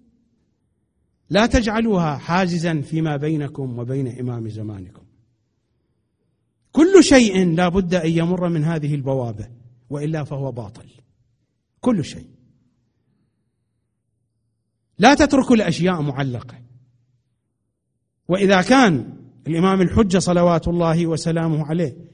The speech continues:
يتقبل من الحسينيين الخدمة الحسينية وإن لم يجعلوها من بوابته، فهذا من لطفه، هذا من لطف الإمام الحجة.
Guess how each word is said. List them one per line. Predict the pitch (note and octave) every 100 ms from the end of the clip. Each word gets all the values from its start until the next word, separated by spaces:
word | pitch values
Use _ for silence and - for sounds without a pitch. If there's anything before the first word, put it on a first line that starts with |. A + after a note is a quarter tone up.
| -
يتقبل | F3 F#3 G#3 G3 F#3+ F3
من | F3
الحسينيين | D#3+ - - E3+ E3 F3 G#3 D#3 A#2+ - - -
الخدمة | D#3+ - G3 G3+
الحسينية | E3+ F3 F3 E3+ F3+ D3+ A2 - - _ _ _ _
وإن | E3+ B3+ C#4+ C4+
لم | C4+ A#3
يجعلوها | G3+ F3+ F#3 F#3 F3 F3
من | E3+ D#3+
بوابته، | D#3+ E3+ E3 E3+ E3+ F3 E3 - -
فهذا | D3+ D#3+ D#3+
من | D3 C#3+
لطفه، | D#3 - B2+ G2 - - _ _ _ _ _ _ _ _ _ _ _
هذا | - D3+ D#3+
من | D#3
لطف | F3 A#3 G3+
الإمام | E3 D3 C#3
الحجة. | B2 - G#2+ -